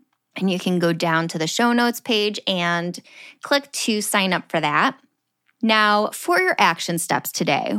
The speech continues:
what is the thing that I want you to do to be able to make this partner marketing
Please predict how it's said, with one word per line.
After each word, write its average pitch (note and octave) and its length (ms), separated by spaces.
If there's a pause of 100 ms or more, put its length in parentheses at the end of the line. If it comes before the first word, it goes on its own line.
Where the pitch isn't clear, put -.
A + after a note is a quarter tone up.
what C#4 380
is F#3 240
the F3+ 80
thing F3+ 320
that E3 180
I G3+ 200
want A3 280
you F3 320
to G#3 160
do A3 420 (340)
to - 100
be A#3+ 160
able C#4 180
to G#3+ 120
make F#3 280
this E3 480 (260)
partner F#3 840
marketing F#3 840